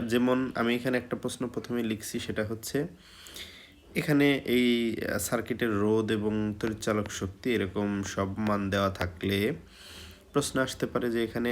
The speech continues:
আইবিসি, মানে, আহ, এখানে এই লাইনটা দিয়ে কি পরিমাণ কারেন্ট প্রবাহিত হবে সেটা বের করতে বলে।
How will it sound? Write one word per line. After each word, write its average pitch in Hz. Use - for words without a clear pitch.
আইবিসি, 123
মানে, 104
আহ, -
এখানে 123
এই 131
লাইনটা 120
দিয়ে 127
কি 135
পরিমাণ 135
কারেন্ট 117
প্রবাহিত 131
হবে 143
সেটা 120
বের 101
করতে 87
বলে। 82